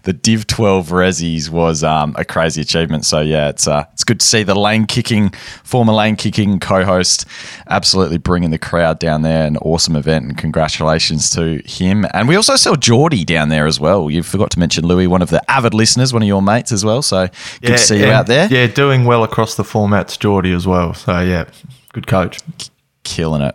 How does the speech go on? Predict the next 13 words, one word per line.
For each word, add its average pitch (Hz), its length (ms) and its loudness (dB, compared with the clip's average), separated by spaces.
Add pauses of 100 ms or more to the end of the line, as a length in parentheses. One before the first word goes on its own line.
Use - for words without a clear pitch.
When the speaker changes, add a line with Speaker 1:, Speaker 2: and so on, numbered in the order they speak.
Speaker 1:
All 113 160 4
right, 98 280 4
over 113 340 4
to 104 500 2
Harmy, 104 600 2
one 95 160 4
of 87 60 0
our 87 100 2
two-time 92 500 0
top - 220 -4
ten 107 280 2
finishers. 110 640 0
Mate, 135 480 0